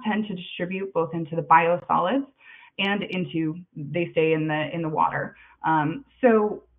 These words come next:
just a, a stop point here. So the biosolids have the potential, um, at a certain point to be distributed to the landfill. So we have a little bit of crosstalk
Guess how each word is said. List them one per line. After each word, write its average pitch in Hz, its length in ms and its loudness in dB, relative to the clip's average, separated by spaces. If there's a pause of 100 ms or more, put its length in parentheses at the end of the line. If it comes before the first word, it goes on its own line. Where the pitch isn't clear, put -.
(460)
just 233 260 0
a, 175 220 6 (100)
a 180 160 -6 (160)
stop 180 340 6
point 175 320 -6
here. 165 380 -2
So 208 100 -2
the 185 80 -2
biosolids 220 720 2
have 180 200 -10
the 156 60 -6
potential, 160 720 -4
um, 165 280 0
at 160 180 -2
a 175 120 -2
certain 156 260 -6
point 220 300 -4
to 208 80 -8
be 190 140 -10
distributed 175 580 -6 (100)
to 165 120 -4
the 165 40 0
landfill. 143 500 -4
So - 80 -20
we 196 100 -4
have 196 80 -2
a 214 40 -2
little 294 220 0
bit 240 80 4
of 208 80 -2
crosstalk - 520 -4